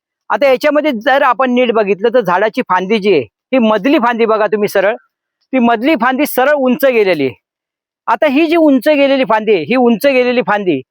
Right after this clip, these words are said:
आपल्याला मेन छाटायची आहे. तर ती का छाटायची आहे? तर तिथून तिला जो सूर्यप्रकाश मिळतो तो सगळ्या सूर्य-, सगळ्या फांद्यांचा सूर्यप्रकाश ती मधली फांदी ती खाते.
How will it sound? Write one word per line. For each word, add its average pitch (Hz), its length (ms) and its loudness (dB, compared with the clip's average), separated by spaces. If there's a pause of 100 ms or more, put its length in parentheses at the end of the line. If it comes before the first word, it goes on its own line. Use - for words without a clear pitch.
(240)
आपल्याला 254 400 0
मेन 254 300 0
छाटायची 165 440 -2
आहे. - 180 -18 (440)
तर 302 60 2
ती 302 200 0
का 330 220 0
छाटायची 208 440 -2
आहे? 156 80 0 (580)
तर 311 140 2 (120)
तिथून 339 440 -2 (400)
तिला 269 300 2
जो 311 140 -2
सूर्यप्रकाश 254 640 0
मिळतो 208 460 0 (120)
तो 269 60 2
सगळ्या 269 500 0 (540)
सूर्य-, 247 460 2
सगळ्या 233 340 -2
फांद्यांचा 240 420 0
सूर्यप्रकाश 226 560 -2
ती 240 100 -4
मधली 214 340 0
फांदी 202 340 -2
ती - 720 -6 (640)
खाते. 180 320 -2